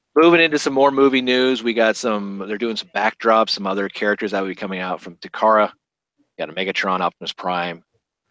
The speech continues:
Starscream. You got a Brawl, that little display. Um, other than that, uh, yeah, so, going on. Power of the Primes.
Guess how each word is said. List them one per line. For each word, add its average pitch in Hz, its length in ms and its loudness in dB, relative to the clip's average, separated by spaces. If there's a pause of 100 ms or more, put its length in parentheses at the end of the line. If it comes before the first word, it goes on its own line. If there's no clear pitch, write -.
(120)
Starscream. 90 680 -2 (380)
You 87 160 -14
got 85 120 -6
a 85 40 -10
Brawl, 87 460 4 (240)
that 65 120 -12
little 76 320 -12
display. 80 520 -6 (760)
Um, 69 340 -10
other 76 160 -10
than 73 80 -18
that, 73 280 -16 (840)
uh, 53 180 -18 (680)
yeah, - 120 -20 (280)
so, - 240 -20 (1300)
going 65 140 -12
on. 62 120 -16 (680)
Power 170 100 4
of 160 60 4
the 151 60 2
Primes. 98 460 -2